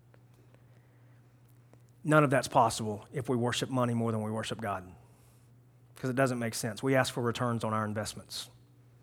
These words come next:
We ask for explanations. We ask for names. We ask for bottom lines. We say, "I'll help you if." I think the gospel, what it declares is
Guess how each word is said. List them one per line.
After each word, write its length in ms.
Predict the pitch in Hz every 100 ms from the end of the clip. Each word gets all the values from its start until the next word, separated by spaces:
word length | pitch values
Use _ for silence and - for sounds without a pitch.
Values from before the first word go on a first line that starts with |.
| - - - -
We 100 | 131
ask 160 | 131
for 140 | - 120
explanations. 640 | 120 - 117 117 - 117
We 140 | 117 120
ask 160 | 117
for 80 | 127
names. 360 | 113 110 113 117
We 140 | 120
ask 160 | 123 -
for 80 |
bottom 320 | 123 110 117 120
lines. 460 | 107 107 117 - - - -
We 100 | 120
say, 160 | 123
"I'll 140 | 120 113
help 260 | 123 -
you 100 | 127
if." 480 | 123 113 113 - - - - - - - - - - - - - - - - - -
I 40 |
think 180 | 131 135
the 60 | 120
gospel, 400 | 135 131 - 117
what 140 | 123
it 100 | 113
declares 440 | 117 139 127 117 113
is 260 | 107 -